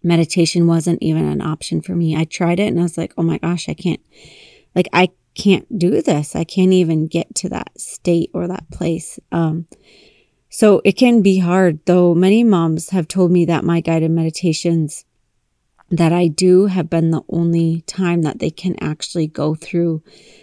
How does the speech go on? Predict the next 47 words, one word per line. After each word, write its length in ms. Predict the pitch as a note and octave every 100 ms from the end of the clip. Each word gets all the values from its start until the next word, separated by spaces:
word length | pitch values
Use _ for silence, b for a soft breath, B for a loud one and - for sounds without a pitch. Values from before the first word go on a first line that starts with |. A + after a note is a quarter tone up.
| b b
a 60 | F3+
meditation 720 | F3+ D#3+ - E3+ - E3 D#3+
session 460 | - G3 - F3
while 160 | E3 E3
in 160 | E3+
the 60 | E3
midst 260 | E3 D#3 -
of 80 |
their 140 | F3+ F#3
grief. 280 | - E3+ -
So 280 | F3+ F#3 -
I 120 | G3+
use 360 | G#3 A3 G#3
meditation 640 | G3 F3 E3+ F#3+ E3+ F3 -
often 520 | F3+ D#3+ - - E3 - b b b b b b -
to 140 | G#3
notice 420 | F#3+ F#3+ F#3+ F3+
what's 160 | F#3 -
going 300 | - F#3 -
on 520 | F3 F3 F3 E3 E3+ -
in 140 | E3+ E3
my 180 | E3+ F#3
body 520 | F3+ E3+ E3+ E3+ F3 _ -
and 120 | E3+
also 240 | E3+ D#3+ E3
bring 280 | F3 D#3+ -
a 60 | E3+
sense 320 | - E3 E3+
of 140 | E3
calm 380 | - F#3 E3+ D#3+
into 260 | - E3+ E3+
my 140 | E3
body 440 | - - D#3 D#3 E3+ _ _ _ _
and 100 | E3
to 100 | E3
my 140 | D#3+ -
brain. 320 | - - E3+
So 380 | - F3 D#3+ - -
I 80 |
do 220 | E3+ F#3+ G3
this 280 | G#3 G3
with 180 | F3+ E3+
the 60 | E3+
moms 280 | E3+ E3 E3
I 80 |
work 280 | D#3+ E3 E3
with. 200 | F#3+ F3